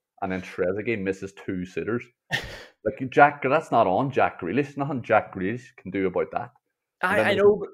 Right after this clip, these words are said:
Speaker 2: like, the, the Trezeguet thing doesn't happen if it's not a bad ball. I, I, I don't think he slips on his arse. I think, I think he trips because <laughs> Gre-, Grealish has, has took him out with a sniper of a pass. <laughs>
Speaker 1: Well, then you have to look at Ollie Watkins getting knocked over by a football then, you know.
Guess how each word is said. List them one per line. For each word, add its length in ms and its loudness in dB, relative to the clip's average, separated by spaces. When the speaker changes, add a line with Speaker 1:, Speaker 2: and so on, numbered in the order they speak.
Speaker 2:
like, 180 0
the, 140 0
the 140 -2
Trezeguet 460 4
thing 160 0
doesn't 260 2
happen 400 0
if 100 -2
it's 140 -12
not 160 2
a 80 -4
bad 340 2
ball. 260 2
I, 80 2
I, 300 4
I 60 2
don't 180 0
think 180 -2
he 60 -2
slips 340 -4
on 80 -2
his 120 -2
arse. 200 4
I 100 0
think, 360 -6
I 60 0
think 140 -2
he 60 0
trips 420 2
because 300 0
<laughs> 0 -
Gre-, 140 0
Grealish 560 0
has, 260 -2
has 160 2
took 240 0
him 120 4
out 200 6
with 120 0
a 40 2
sniper 480 -2
of 100 4
a 120 4
pass. 460 -4
<laughs> 60 -20
Speaker 1:
Well, 140 8
then 160 10
you 80 4
have 200 6
to 60 -2
look 220 2
at 120 2
Ollie 260 6
Watkins 440 2
getting 260 0
knocked 280 4
over 180 0
by 200 4
a 40 2
football 460 0
then, 320 -2
you 160 -2
know. 300 0